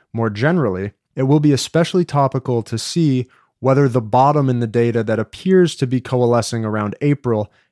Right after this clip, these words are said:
is also reflected in the sentiment measures. Now, we've seen a pickup in a variety of manufacturing gauges from regional feds. So if, in fact, the sentiment in households around the country is beginning to inflect higher, that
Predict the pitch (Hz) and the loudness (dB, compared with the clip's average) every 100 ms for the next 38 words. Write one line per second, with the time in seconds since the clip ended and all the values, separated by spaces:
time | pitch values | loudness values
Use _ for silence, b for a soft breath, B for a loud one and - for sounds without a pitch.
0 | _ - 127 143 147 139 120 117 - 113 | _ -2 2 2 2 0 0 0 -2 -2
1 | 113 104 104 - 123 95 101 - 90 90 | -2 -4 -6 -4 -4 -4 -10 -12 -14 -14
2 | 90 - b b _ 131 131 131 - 147 | -16 -20 b b _ 0 2 0 -2 0
3 | 151 139 - 135 139 127 120 110 113 110 | 2 2 -2 -2 -2 0 -2 -2 -2 0
4 | 117 120 113 110 101 107 104 127 131 - | 2 2 0 -2 -4 -6 -4 -2 -2 -2
5 | 131 123 120 120 117 113 110 107 104 98 | -4 -2 0 -2 -4 -6 -8 -8 -8 -10
6 | 92 - 143 131 127 - b b - 139 | -14 -4 -2 0 -4 -16 b b -8 -4
7 | 135 151 170 151 135 - 110 - 165 147 | -2 0 0 2 0 -4 -4 -2 -2 0
8 | 123 120 120 - 143 131 123 117 110 110 | -2 -2 -6 -2 -2 -2 -4 -4 -2 -4
9 | 107 104 156 151 127 113 - 123 104 113 | -4 -6 -4 -2 0 -2 -2 -4 -4 -4
10 | 117 127 127 113 120 110 - 120 110 - | 0 0 0 -4 -6 -8 -6 -6 -6 -6
11 | - 131 135 170 170 127 113 | -2 0 2 0 0 0 -2